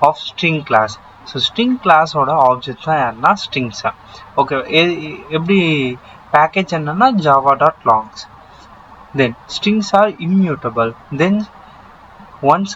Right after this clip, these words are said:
created, they cannot be changed. So, ஒரு வாட்டி கிரியேட் பண்ணிட்டா அதுக்கடுத்து சேஞ்ச் பண்ண முடியாது. ஓகே, so இதுதான் ஸ்ட்ரிங்ஸ். Then, ஃபர்ஸ்ட் எப்படி கிரியேட் பண்றது? சின்டாக்ஸ் ரெண்டு விதமா இருக்கு.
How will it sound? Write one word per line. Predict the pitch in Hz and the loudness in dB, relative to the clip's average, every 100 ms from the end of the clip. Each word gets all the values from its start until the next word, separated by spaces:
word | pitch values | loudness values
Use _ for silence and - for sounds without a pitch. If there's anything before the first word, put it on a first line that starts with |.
| - | -8
created, | 143 143 139 190 226 160 | -2 -2 0 -2 -2 -4
they | 131 147 | -4 -4
cannot | 135 139 139 127 | 0 2 0 -4
be | 170 - - - | -10 -12 -8 -2
changed. | 131 120 113 107 107 - - - | 0 -2 -4 -6 -6 -10 -20 -14
So, | - 117 | -6 -4
ஒரு | 117 | 2
வாட்டி | 151 180 196 | 2 0 -8
கிரியேட் | 165 160 165 - | -6 -8 -8 -6
பண்ணிட்டா | 143 131 - 214 262 - - - | -4 -4 -4 -2 -2 -2 -18 -6
அதுக்கடுத்து | 165 165 156 160 156 - | -2 -2 -2 -2 -6 -6
சேஞ்ச் | 143 135 - - | -4 -4 -8 -10
பண்ண | 110 117 113 | -8 -6 -6
முடியாது. | 104 104 101 101 - 117 113 - - - - - - 127 | -6 -6 -8 -10 -10 -8 -8 -10 -20 -20 -20 -20 -12 -8
ஓகே, | 170 196 - - - | -8 -8 -12 -20 -8
so | 156 131 | -6 -4
இதுதான் | 123 135 180 - | -4 -4 -4 -8
ஸ்ட்ரிங்ஸ். | - 110 104 - - - - - - 135 | -12 -12 -10 -12 -12 -20 -20 -20 -18 -6
Then, | 123 117 - - - - - - | -6 -6 -16 -20 -20 -20 -14 -2
ஃபர்ஸ்ட் | 147 - - 117 - - - - - - - 160 | -2 -2 -10 -10 -12 -20 -20 -20 -20 -20 -10 -4
எப்படி | 160 170 190 - | -2 -2 -4 -4
கிரியேட் | 123 123 - | -6 -6 -4
பண்றது? | 113 107 107 110 - - | -4 -4 -6 -8 -10 -12
சின்டாக்ஸ் | 175 170 160 - - | -8 -4 -6 -6 -6
ரெண்டு | 160 196 185 | -2 -2 -2
விதமா | 127 120 131 | -4 -2 -2
இருக்கு. | - - | -4 -14